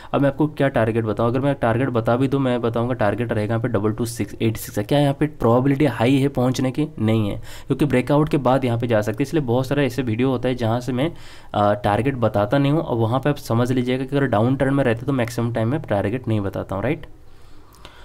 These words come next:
अब हम बात करेंगे Mphasis के शेयर में नेक्स्ट ट्रेडिंग सेशन की।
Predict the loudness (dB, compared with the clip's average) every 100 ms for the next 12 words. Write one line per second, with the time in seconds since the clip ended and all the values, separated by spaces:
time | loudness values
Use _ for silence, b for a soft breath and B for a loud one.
0 | B 0 4 4 2 2 2 2 0 -2
1 | -4 -2 -2 2 0 0 0 -2 -2 -2
2 | -2 -6 -8 -6 -6